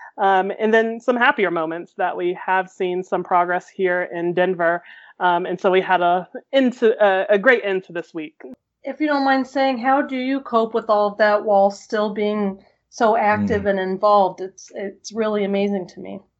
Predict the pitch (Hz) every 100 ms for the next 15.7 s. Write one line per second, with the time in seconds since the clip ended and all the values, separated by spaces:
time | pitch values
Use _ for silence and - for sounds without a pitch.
0 | _ - 110 104 90 - 110 - _ -
1 | - _ _ - 247 294 349 277 233 214
2 | 202 196 190 196 208 196 190 - 185 185
3 | 196 185 185 180 175 170 175 175 175 -
4 | 247 233 233 208 185 175 170 180 180 180
5 | 180 175 180 - - 180 175 220 233 226
6 | 220 214 214 202 190 175 170 - 175 -
7 | 214 214 214 _ _ - - - 190 180
8 | 165 175 185 165 165 - 196 104 107 -
9 | 190 151 185 175 185 175 214 202 185 185
10 | 180 180 _ _ - 285 - 185 - -
11 | 180 175 175 - 185 175 175 180 185 175
12 | 175 165 196 - 208 202 185 185 190 185
13 | 175 170 180 180 175 170 165 - 180 180
14 | 180 - 180 175 170 180 - 175 - 175
15 | 170 170 175 175 175 165 -